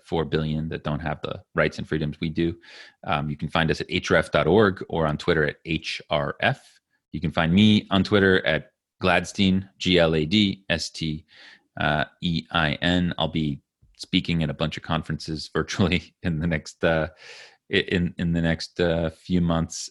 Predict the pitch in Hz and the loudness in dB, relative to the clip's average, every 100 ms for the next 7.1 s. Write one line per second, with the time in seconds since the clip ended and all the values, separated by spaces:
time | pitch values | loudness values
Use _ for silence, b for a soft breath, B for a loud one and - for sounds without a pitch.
0 | - 85 78 78 76 82 76 73 73 73 | -8 -4 -4 -4 -4 0 0 0 -4 -10
1 | _ _ _ _ _ - - 95 92 87 | _ _ _ _ _ -14 -8 -2 2 2
2 | 92 - 87 80 71 85 - 76 - 80 | 0 0 2 2 2 0 0 -2 0 0
3 | 78 76 - 76 76 - - - _ _ | 0 -2 -4 -4 -4 -8 -14 -20 _ _
4 | 87 82 82 80 76 - 85 80 78 78 | -6 -2 0 2 0 -2 -4 -4 -4 -6
5 | 76 - 80 80 76 73 _ B B B | -8 -4 0 2 0 -2 _ B B B
6 | - 101 98 80 - 90 80 - 76 - | -2 0 2 0 2 0 0 -2 -4 -6